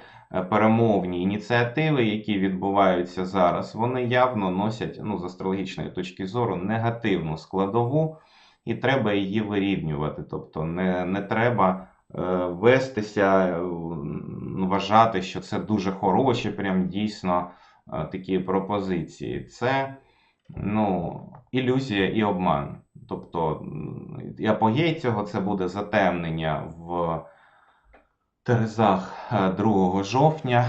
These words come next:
дві тисячі двадцять четвертого року. Це апогей оцієї,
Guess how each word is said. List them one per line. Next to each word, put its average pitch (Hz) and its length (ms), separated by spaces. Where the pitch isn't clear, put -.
дві 98 140
тисячі 107 220
двадцять 101 180
четвертого 98 440
року. 95 280
Це 107 320
апогей 95 580
оцієї, 90 1200